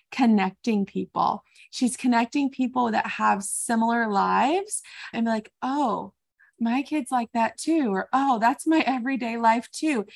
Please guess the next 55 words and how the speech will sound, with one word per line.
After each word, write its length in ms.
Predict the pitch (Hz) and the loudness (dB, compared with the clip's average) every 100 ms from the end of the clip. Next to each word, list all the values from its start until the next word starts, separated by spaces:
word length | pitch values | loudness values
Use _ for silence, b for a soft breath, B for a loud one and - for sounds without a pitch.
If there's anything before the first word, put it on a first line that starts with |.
| B B | B B
And 140 | 247 262 | 2 4
now 180 | 285 | 6
I'm 100 | 320 | 4
deeply 320 | 269 285 294 269 | 4 0 -2 -4
connected 520 | 262 254 240 294 254 | -2 0 -2 -6 -6
to 100 | 269 | -4
the 140 | 247 | -4
people 300 | 247 240 233 | -4 -2 -2
that 200 | 214 202 | 0 -2
Jenny's 400 | 208 240 269 302 | -2 2 2 2
interviewing, 640 | - 214 208 202 202 208 214 | 0 -2 -2 -2 -2 -2 -2
which 200 | 220 226 | -2 -2
are 100 | 214 | 0
much 360 | 220 269 - | 2 0 0
like 200 | 262 247 247 | 0 0 0
the 80 | 254 | -8
people 260 | 247 214 | -6 -4
that 160 | 208 185 | -6 -4
Jenny 300 | 214 208 196 - | -2 0 -2 -2
is. 560 | 262 233 202 214 247 - B B | -2 0 -2 -4 -8 -12 B B
And 160 | 240 226 | -2 0
so 120 | 247 | 2
now 260 | 240 240 254 | 4 4 2
I'm 100 | 254 | 2
connected 440 | 254 214 208 202 | 0 -2 -4 -6
to 80 | 214 | -6
Jenny 400 | 185 208 196 190 | -4 -2 0 -2
too. 400 | - 208 190 185 B B | -2 -2 0 -4 B B
And 100 | 226 | 0
I'm 60 | 233 | 2
gonna 180 | 247 233 | 2 0
come 160 | 247 | 0
back 360 | 214 240 220 - | 2 4 2 0
because 260 | 233 220 - | -6 -6 -2
I 80 | 240 | -2
can 140 | 240 | 0
relate 360 | 240 220 214 233 | -2 0 -2 -4
to 80 | 233 | -4
that 200 | 196 185 | -4 -2
mama. 360 | 185 185 196 - B B | -2 -2 -6 -10 B B
I 100 | - | 0
can 160 | 247 262 | 2 2
relate 400 | 254 233 233 240 | 2 0 -2 -2
to 80 | 262 | 0
that 200 | 247 220 | 0 2
mama 240 | 220 233 | 2 2
as 120 | 233 | 2
my 140 | 220 208 | 0 -2
three-year-old's 500 | 240 247 240 233 220 | -2 -2 -2 -2 -4
tearing 240 | 233 240 | -4 -2
up 100 | 233 | -2
my 100 | 226 | -4
house 340 | 220 220 214 202 | 0 0 -2 -6
right 160 | - | -6
now. 260 | 185 165 | -6 -6